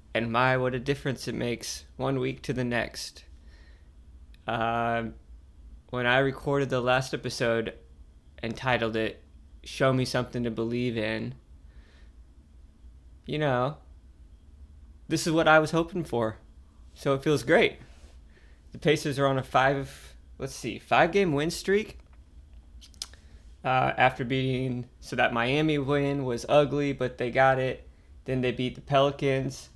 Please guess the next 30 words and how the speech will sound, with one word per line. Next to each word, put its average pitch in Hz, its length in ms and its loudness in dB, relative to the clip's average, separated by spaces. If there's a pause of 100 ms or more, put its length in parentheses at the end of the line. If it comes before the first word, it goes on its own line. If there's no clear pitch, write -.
(760)
But, 127 460 8 (540)
you 127 80 -2
know, 120 80 0
I 147 120 6
still 165 220 2
have 139 140 6
my 120 160 4
doubts 117 420 4
because - 560 -6 (240)
even, 131 520 -2 (100)
like, 120 220 2
that 139 220 4
game, 127 380 2
there 120 100 -2
was 113 140 -4
no 131 220 2
A 127 180 4
D, 120 520 -4 (540)
no 127 220 2
Julius 120 420 0
Randle, 120 920 0
Mirotic, 120 920 -2 (540)
Elfrid 131 360 2
Payton, 120 600 2
E'Twaun 123 360 2
Moore. 120 160 2
I 120 40 2
mean, 123 120 0
it 147 120 2
was 120 340 -4